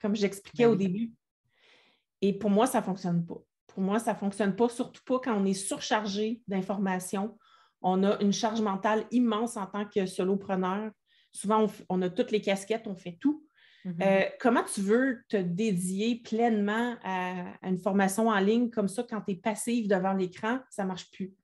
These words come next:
Speaker 1: Il faut absolument que la personne soit engagée, qu'elle soit active dès le début.
Speaker 2: Mais t'aurais-tu, mettons, un petit exemple dans un cas comme ça, là, exemple, une
Speaker 1: Ouais.
Speaker 2: formation en ligne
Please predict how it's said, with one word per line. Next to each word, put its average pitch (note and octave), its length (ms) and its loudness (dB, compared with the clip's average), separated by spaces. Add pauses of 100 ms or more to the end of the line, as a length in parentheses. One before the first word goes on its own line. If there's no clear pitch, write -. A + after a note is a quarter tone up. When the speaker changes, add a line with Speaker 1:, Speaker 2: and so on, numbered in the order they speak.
(600)
Speaker 1:
Il F#3 100 -12
faut B3 320 4
absolument A3 520 2
que A3+ 80 -6
la G3 80 0
personne G3 320 -4
soit G#3 260 -2
engagée, G3 520 2
qu'elle G3 140 -6
soit F#3+ 260 -2
active G3 460 -6
dès G3 120 2
le F#3+ 60 -2
début. E3+ 520 -6 (600)
Speaker 2:
Mais F3 80 4
t'aurais-tu, G#3 380 6
mettons, A3+ 360 4
un G3 160 6
petit - 320 -8
exemple F#3+ 640 4
dans F#3+ 220 6
un G3 100 4
cas A3 160 2
comme E3+ 220 0
ça, C#3 160 -6
là, C3 120 -6
exemple, D#3+ 340 -2
une E3 60 2
Speaker 1:
Ouais. E3 80 -2
Speaker 2:
formation G3+ 420 4
en G#3 160 6
ligne F#3 440 2